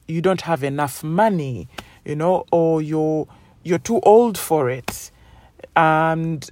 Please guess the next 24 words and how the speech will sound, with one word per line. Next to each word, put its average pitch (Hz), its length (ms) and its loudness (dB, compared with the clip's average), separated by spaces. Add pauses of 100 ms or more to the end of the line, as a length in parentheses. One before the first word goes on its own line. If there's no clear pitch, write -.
(100)
you'll 180 240 -2
not 196 180 -2
have 180 280 -4
the 170 140 0
energy 156 540 0
to 151 160 -10
get 190 240 0
up 180 160 2
at 143 140 -4
that 175 180 -4
time 190 240 -4
in 160 80 -4
the 151 80 -6
morning. 175 320 -4
It 143 140 -8
is 135 160 -10
crazy. 165 840 -4 (400)
You 156 80 -4
know, 180 120 -2
something 185 360 0
could 156 160 -6
happen 170 380 -6
to 151 140 -14
you, 196 540 -4